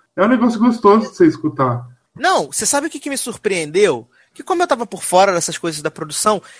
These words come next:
Speaker 2: eu não fazia ideia que Chenovich tava no elenco.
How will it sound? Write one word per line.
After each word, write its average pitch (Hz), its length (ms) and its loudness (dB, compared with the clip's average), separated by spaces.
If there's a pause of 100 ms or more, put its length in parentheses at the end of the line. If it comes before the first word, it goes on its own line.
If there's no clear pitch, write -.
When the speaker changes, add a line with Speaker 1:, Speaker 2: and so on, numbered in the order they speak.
(160)
Speaker 2:
eu 202 100 6
não 233 160 2
fazia 226 600 4
ideia 226 600 6
que 226 160 -4
Chenovich 214 840 2
tava 208 320 4
no 220 140 0
elenco. 208 640 2